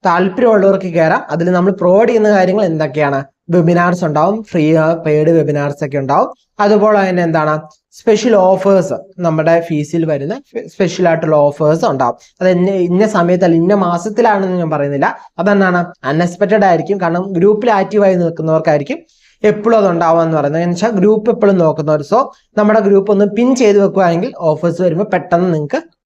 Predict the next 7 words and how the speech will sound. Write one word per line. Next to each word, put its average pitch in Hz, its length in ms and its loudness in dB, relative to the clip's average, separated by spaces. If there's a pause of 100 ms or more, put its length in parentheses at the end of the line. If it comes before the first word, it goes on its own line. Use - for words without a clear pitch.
(140)
കിട്ടും 135 340 -4
ട്ടോ. 156 340 -2 (400)
So 254 100 2 (360)
എന്താണ് 170 480 0 (1080)
ജീവിതത്തിൽ 254 360 2
എന്തൊക്കെ 220 320 0
പ്രശ്നങ്ങളുണ്ടെങ്കിലും 160 880 -2